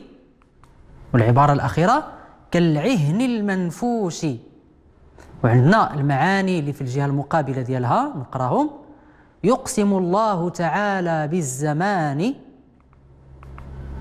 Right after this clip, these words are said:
"كالصوف المتطاير". عندنا المعنى الثالث: "يوم الحساب والجزاء". والمعنى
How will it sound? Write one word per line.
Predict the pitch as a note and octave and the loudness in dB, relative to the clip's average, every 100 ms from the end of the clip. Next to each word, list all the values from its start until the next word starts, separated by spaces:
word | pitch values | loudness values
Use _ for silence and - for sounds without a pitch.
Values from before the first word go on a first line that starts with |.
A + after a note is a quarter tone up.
| - | 0
"كالصوف | E3 - - C4 C4+ A3+ | 2 2 2 2 2 2
المتطاير". | G#3+ G3+ F#3+ F#3 F3 D#3+ D3 F#3+ A3 A3 G#3 E3 D#3 D3+ F3+ C4+ - - - _ _ _ - | 0 0 -2 -2 -4 -4 -4 -2 -2 -2 -4 -4 -6 -4 -4 -6 -10 -20 -20 _ _ _ -8
عندنا | A#2+ B2+ | -2 0
المعنى | B2 B2 | 2 2
الثالث: | C#3 - D#3+ A#3 C#4 - - - _ _ - - | 0 2 2 2 0 -4 -20 -20 _ _ -4 2
"يوم | G#3 C4 G#3 G3+ | 4 4 2 0
الحساب | F#3 E3+ F3+ E3+ G#3 G#3+ G3 F#3 D#3 D3+ C3+ D3 | 0 -2 -4 -2 0 0 0 -2 -4 -4 -6 -6
والجزاء". | E3 A3+ F3 C3+ C#3+ D3 C3 G3 G3 D#3 C#3+ F3+ B3+ C#4+ - - _ _ _ | -2 0 -2 -2 -2 -4 -2 -2 0 -2 -2 -2 -2 -4 -14 -20 _ _ _
والمعنى | F3+ G3 C#3 C#3 D#3+ | 0 2 2 2 2